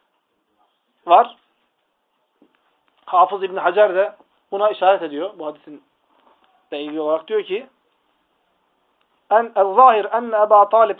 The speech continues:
kal ene." Yani zahir olan, anlaşılan, siyaktan anlaşılan Ebu Talip dedi ki, "Ene." Yani ben Abdülmuttalib'in dini üzereyim dedi. Yani ben olarak ifade etmesi lazım.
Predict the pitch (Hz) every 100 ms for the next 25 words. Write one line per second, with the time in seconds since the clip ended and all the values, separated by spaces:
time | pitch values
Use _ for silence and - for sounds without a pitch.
0 | - 208 233 240 247 _ _ _ - 214
1 | 165 131 _ _ _ _ _ _ 160 147
2 | 147 180 214 226 190 214 202 196 190 196
3 | 196 _ - 196 190 226 196 185 160 190
4 | 208 190 202 196 196 202 220 226 240 233
5 | 208 143 - 151 143 180 214 220 175 170
6 | 190 180 180 190 202 202 190 220 220 214
7 | 226 208 165 135 - _ _ _ _ 151
8 | 143 _ - 180 135 _ 143 147 143 _
9 | 151 147 147 139 143 143 233